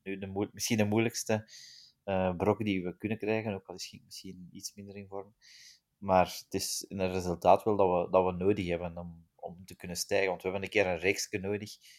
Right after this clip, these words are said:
om, eh, om te kunnen naar boven terugkijken. Want nu moeten we een beetje angstvallig naar, naar beneden kijken.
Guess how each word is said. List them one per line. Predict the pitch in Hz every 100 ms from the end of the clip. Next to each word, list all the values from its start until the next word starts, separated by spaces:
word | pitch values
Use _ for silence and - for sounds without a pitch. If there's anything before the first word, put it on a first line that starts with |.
| _ _ -
om, | 101 92
eh, | 92 92 92 90 90 90 87 85
om | - - 98
te | -
kunnen | 98 - 92 90 87 87 - -
naar | 92 87
boven | 95 98 110
terugkijken. | - - - 98 101
Want | 95
nu | 95
moeten | 92 92
we | 90
een | 92
beetje | 90 -
angstvallig | 98 95 - 101 101
naar, | 98 90 - - - -
naar | - 113
beneden | 110 107 101 117
kijken. | 117 117 127